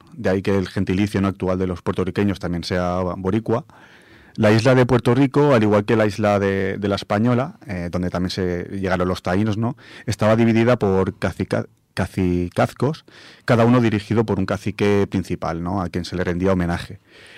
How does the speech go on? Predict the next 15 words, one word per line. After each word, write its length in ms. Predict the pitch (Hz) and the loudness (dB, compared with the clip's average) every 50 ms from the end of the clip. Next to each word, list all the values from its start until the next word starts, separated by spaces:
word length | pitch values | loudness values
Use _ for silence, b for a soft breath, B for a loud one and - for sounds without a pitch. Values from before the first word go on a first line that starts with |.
| B B - | B B -2
Entre 220 | 123 107 113 107 | 0 2 2 4
los 160 | 101 104 - | 2 2 0
que 80 | - 104 | 0 0
vivían 320 | 101 104 101 107 113 113 | 0 2 4 4 4 4
en 100 | 113 110 | 2 2
Puerto 260 | 107 113 101 - 110 | 2 0 0 2 0
Rico, 340 | 113 127 143 135 - 160 175 | 2 2 0 2 2 0 0
el 100 | 156 120 - | 0 -2 -4
cacique 380 | - 95 - - 95 - 110 | -6 -6 -6 -6 -2 0 2
más 400 | 107 107 104 104 104 104 104 - - | 2 4 4 4 2 2 0 0 0
importante 360 | 104 104 101 107 107 107 110 | 0 2 2 2 2 0 0
fue 200 | - - 98 101 | 0 0 0 0
el 60 | 101 | 2
de 320 | 101 101 98 92 92 92 - | 2 2 2 2 0 -2 -4
Agüeybaná, 720 | - - 98 90 95 95 95 90 92 95 110 120 139 202 | -4 -2 0 2 2 2 2 2 2 0 0 -2 -4 -8